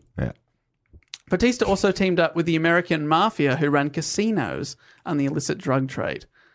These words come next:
Speaker 2: So the U S government armed and politically supported this Batista dictatorship 'cause it was good for the U S economy. So pretty much him and the political elites are living the high life, but stuff for Cubans, the general population, is not good.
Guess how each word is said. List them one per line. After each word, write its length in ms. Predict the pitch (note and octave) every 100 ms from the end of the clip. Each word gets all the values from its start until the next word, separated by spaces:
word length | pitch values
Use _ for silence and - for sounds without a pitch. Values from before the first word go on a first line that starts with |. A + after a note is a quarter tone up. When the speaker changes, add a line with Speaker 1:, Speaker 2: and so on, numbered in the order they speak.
| _ _ _
Speaker 2:
So 160 | -
the 80 | E3
U 240 | F3+ C4+ A#3+
S 240 | A3 - -
government 400 | F3+ F3 C3 B2+
armed 300 | D#3 E3 E3
and 120 | D3
politically 420 | C#3 D#3+ D3+ D#3
supported 600 | C#3 - - - A3 G3+
this 140 | D#3 C#3
Batista 420 | - D3 C#3+ C#3+
dictatorship 580 | B2+ D3 D#3+ C#3 - -
'cause 120 | C#3+
it 40 | C3+
was 100 | C3
good 240 | - C#3
for 120 | -
the 100 | - B2
U 140 | D3+
S 100 | D3
economy. 480 | - - - - - - - - -
So 120 | -
pretty 180 | C4 A#3+
much 240 | F3+ F3 - - _ _
him 380 | - C4 B3+ B3+ -
and 140 | F#3+
the 80 | F3+
political 360 | F3+ F#3 E3+ E3+
elites 300 | D3+ D3+ D#3+
are 40 |
living 240 | D#3 D#3 D3
the 80 |
high 280 | C#3 E3 D#3+
life, 300 | D3 B2 C3
but 100 | -
stuff 260 | - E3 D#3
for 100 | D3
Cubans, 760 | - D#3+ D3 B2+ A2+ A#2 - - - _ _ _ -
the 80 | C#3+
general 300 | D3+ C#3 C3+
population, 520 | C#3 B2+ C3 B2+ B2
is 120 | A#2
not 260 | B2+ F2+ -
good. 260 | - -